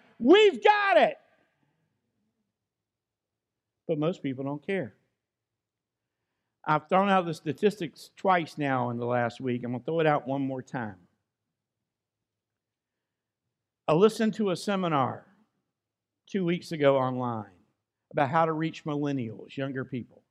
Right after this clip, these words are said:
And there's a lot I could share with you about that seminar. It, it blew me away, scared me to death. But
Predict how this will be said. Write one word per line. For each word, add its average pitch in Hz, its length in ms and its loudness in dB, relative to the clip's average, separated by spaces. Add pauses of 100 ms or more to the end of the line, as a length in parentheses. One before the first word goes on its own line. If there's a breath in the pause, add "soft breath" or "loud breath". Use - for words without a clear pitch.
(1600)
And 147 180 0
there's 151 140 2
a 135 80 -2
lot 147 180 4
I 147 100 -2
could - 180 -16
share 147 180 -2
with 131 160 -6
you 123 120 -6
about 131 340 -2
that 113 180 -12
seminar. 120 600 -8
It, - 180 -18
it 107 380 -12
blew 135 180 -4
me 127 180 -6
away, 110 360 -6 (520)
scared 151 460 -2
me 123 120 -6
to - 100 -14 (120)
death. 117 300 -4 (1500)
But 147 360 0